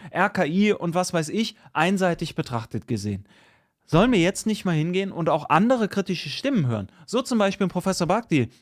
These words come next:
ein Professor Homburg, ein Doktor Wodak und wie sie alle heißen, die vor Monaten schon gesagt haben, dass es so und so und so sein wird. Und sie haben ja Recht behalten. Am Anfang wurden sie natürlich für, als Verschwörungstheoretiker betitelt.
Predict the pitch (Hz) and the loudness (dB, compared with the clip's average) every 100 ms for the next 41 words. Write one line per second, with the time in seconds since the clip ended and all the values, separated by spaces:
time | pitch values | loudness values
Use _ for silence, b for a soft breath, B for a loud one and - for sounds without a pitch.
0 | _ 165 180 202 214 196 196 226 190 165 | _ -2 -2 0 0 2 2 2 0 0
1 | 175 - 180 185 240 190 156 151 202 220 | -4 -2 -2 0 0 0 -2 0 0 2
2 | 170 151 156 240 185 220 B B 202 190 | 2 2 2 0 -4 -6 B B -4 0
3 | 202 254 285 208 196 208 190 175 220 254 | 0 2 0 -2 -4 -2 -2 0 -2 -2
4 | 196 156 147 160 160 202 233 208 175 190 | -2 0 -2 -4 -4 0 0 0 0 -2
5 | 170 143 233 311 156 139 127 123 139 240 | -2 0 0 0 2 2 2 2 0 0
6 | b b b - 196 175 175 156 139 226 | b b b 2 4 4 2 2 2 0
7 | - 135 117 110 - 233 b b _ 113 | 0 2 2 2 -2 -8 b b _ 0
8 | 120 117 120 113 110 107 101 127 107 - | 2 2 2 2 2 0 2 0 -2 0
9 | 117 107 - - 107 - 190 131 - 120 | 0 0 -2 -6 -4 2 2 2 0 0
10 | 110 110 - - 113 107 110 139 | 2 0 -2 -6 -4 -4 -2 -2